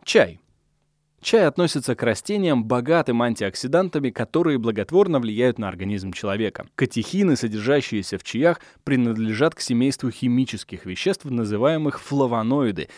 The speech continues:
и обладают очень эффективными антиоксидантными свойствами.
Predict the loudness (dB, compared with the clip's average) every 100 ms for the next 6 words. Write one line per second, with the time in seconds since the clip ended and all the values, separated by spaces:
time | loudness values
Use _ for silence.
0 | -6 0 0 0 -2 2 4 2 0 2
1 | 2 0 -4 -6 -4 -8 -6 -4 -2 -2
2 | -4 -2 -2 0 -2 -4 -6 -4 -4 -6
3 | -6 -6 -2 0 0 -2 -12